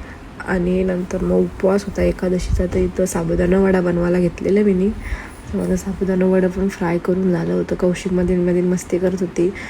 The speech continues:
तितक्यान अंगणवाडीशी आल्या बाई बोलवायला.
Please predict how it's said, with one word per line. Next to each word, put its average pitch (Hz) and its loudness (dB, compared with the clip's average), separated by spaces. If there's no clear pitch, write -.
तितक्यान 196 4
अंगणवाडीशी 185 2
आल्या 185 4
बाई 175 6
बोलवायला. 170 4